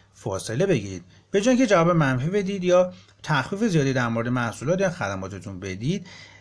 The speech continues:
اه، سعی کنید یکم زمان بخرید و از اون فرآیند فاصله بگیرید. این یکی از بهترین راهکارها برای کنار اومدن با مشتریان هستش.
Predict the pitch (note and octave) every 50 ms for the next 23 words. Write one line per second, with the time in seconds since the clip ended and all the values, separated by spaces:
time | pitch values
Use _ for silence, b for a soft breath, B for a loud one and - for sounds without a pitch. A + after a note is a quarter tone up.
0 | B - C3 C3+ C3 - G#3 A3 A3 A3 A3+ G#3+ A3 G#3+ - G#3+ G3+ E3+ D3 A#2
1 | B2 D3+ E3+ F3+ F#3+ E3+ E3+ D#3 C#3 C3 C3 B2+ B2+ B B B B B B C#3
2 | C3+ C3+ C3+ - C#3 C#3 C#3 C3 - F#3 G3+ F3+ - F#3 C#3+ A#2+ G#2 G2+ A2+ A#2+
3 | C3 D3 D3+ - A#2 G#2+ - - G#2 G#2 B2+ B2 G#2+ F2+ G2 G2+ A2 - G#3+ A#3
4 | A#3+ A#3 - A#3+ A#3 A#3 - E3+ F3 D#3+ - - - - - C#3 C3+ C3 C#3+ D#3
5 | E3 C3 C3 C#3 C3+ C3 B2+ - - - C3 B2 A#2+ A2+ - - G#3+ F#3 D#3+ C3+
6 | C#3+ F3+ F3 - F3+ D3+ B2 G#2+ G#2+ G#2 F#2+ F#2 F2+ E2+ A2 B2+ D3 E3+ F#3 B
7 | B B B B - D3+ E3+ F#3+ F#3 D#3 A#2+ - - G2+ E2+ E2+ A2+ D3+ E3 B2+
8 | G2 F2+ D#2+ - - - - - - -